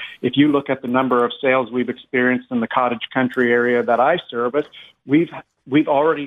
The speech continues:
surpassed the number of sales that we had, uh, last year at this same time. So cottage country markets are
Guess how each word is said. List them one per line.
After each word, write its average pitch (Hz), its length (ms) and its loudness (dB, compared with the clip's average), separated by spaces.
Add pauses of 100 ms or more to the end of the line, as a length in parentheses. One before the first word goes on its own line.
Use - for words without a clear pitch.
(120)
surpassed 131 540 -2 (100)
the 123 80 -8
number 123 340 2
of 120 60 2 (100)
sales 123 360 2
that 120 200 -2
we 120 160 2
had, 127 360 0 (460)
uh, 127 200 2
last 123 540 0
year 117 200 2
at 123 180 0
this 123 120 -2 (120)
same 123 280 2
time. 123 420 0
So 123 240 0 (880)
cottage 180 320 0
country 156 240 0
markets 139 460 2
are 120 340 0